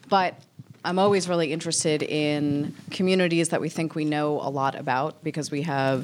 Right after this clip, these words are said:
very established preconceived notions about them, and then the opportunity to kind of look at layers beyond that and, and peeling back some of that facade. And that seemed like that was what was going on here. You know, it was, it was a group of police officers that were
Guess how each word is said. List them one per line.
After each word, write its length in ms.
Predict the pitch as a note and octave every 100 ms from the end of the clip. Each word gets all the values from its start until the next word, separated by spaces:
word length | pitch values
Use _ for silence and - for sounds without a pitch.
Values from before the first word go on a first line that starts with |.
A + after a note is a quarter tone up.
| C#3
very 840 | - D#3 D3 C#3+ C#3 C3+ C3+ A#2+ - _
established 560 | D#3+ - D#3+ D3 D3+ -
preconceived 480 | D3+ - C#3 C3 C#3
notions 380 | C3 - C3+
about 240 | C#3+ C#3 C#3
them, 180 | D3+ E3
and 100 | D3+
then 300 | D3 D3 D3 - -
the 100 | E3+
opportunity 640 | E3+ E3+ E3 G3+ F#3+ E3+ E3
to 80 | D#3+
kind 240 | E3 C#3+
of 100 | C3+ - D3
look 180 | D#3 D3+
at 160 | D3+ D3
layers 400 | D3 D3 C#3+ C#3
beyond 400 | C#3 C3 B2+ B2+
that 280 | B2+ G#2+ A2+
and, 160 | A#2
and 160 | C3 B2+
peeling 360 | - D3+ C#3 C3+
back 260 | C3+ C#3
some 180 | - C3+
of 140 | B2+
that 180 | - -
facade. 560 | - C#3 C#3 C3+ C#3+ D3+ - -
And 120 | E3+ E3+
that 160 | E3
seemed 240 | - D#3+ D3+
like 180 | C#3
that 180 | C#3+ C3+
was 200 | C3 -
what 120 | A2+
was 120 | A#2+ C3
going 240 | C3+ C#3
on 140 | C#3
here. 180 | D3 B2+
You 120 | C3
know, 100 | C3
it 40 | B2
was, 160 | C3+
it 60 | -
was 120 | E3
a 40 | D#3+
group 220 | G3+ G3
of 120 | F3
police 320 | - F3+ E3+
officers 580 | E3 D#3+ D#3+ - D3 C#3+
that 120 | D3
were 340 | C#3 D3 D3